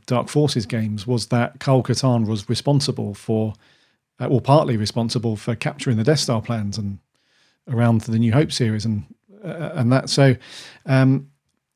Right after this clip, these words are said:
it, yeah, so back in the day, it was very cool that you had the, the, the films, but then the E U used to be such a massive thing, and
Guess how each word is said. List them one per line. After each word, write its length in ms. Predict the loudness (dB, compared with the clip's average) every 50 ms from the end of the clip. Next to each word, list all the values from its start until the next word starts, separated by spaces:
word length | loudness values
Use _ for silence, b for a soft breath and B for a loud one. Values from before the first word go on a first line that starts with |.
| _ _
it, 140 | -8 -6 -6
yeah, 260 | -2 2 4 4 4
so 200 | 4 0 -2 -2
back 320 | 0 2 2 2 4 4 4
in 80 | 6
the 100 | 6 6
day, 240 | 6 6 6 6 4
it 80 | 2 0
was 140 | -2 -2
very 280 | 2 4 4 4 4 2
cool 300 | 2 4 4 4 4 2 0
that 100 | -2 -2
you 100 | -2 -4
had 320 | 0 2 2 2 2 -4 -14 b b b b b b b _
the, 480 | -8 -4 -2 0 0 0 0 -2 -6 -10 _ _ _ _ _ _ _ _ _ _
the, 320 | -4 0 0 2 2 0 -2 -2
the 140 | -2 -2 -2
films, 640 | 0 4 6 6 6 6 4 0 -2 -2 -2 -4 -10 b b b b b b b b b _
but 200 | -4 -4 0 4
then 340 | 4 4 6 6 4 2 0 -4 -18 -20 _ _ _ -6
the 140 | -6 -6 0 2
E 80 | 4 4
U 240 | 4 4 4 2 2
used 280 | 2 2 0 -2 -2
to 80 | -4 -2
be 100 | -2 -2
such 240 | -2 -2 -4 -2 -4
a 60 | -4
massive 540 | -4 -6 -4 -4 -4 -4 -2 -2 -2 -4 -4
thing, 360 | -4 0 2 2 2 2 2
and 180 | 0 -2 -4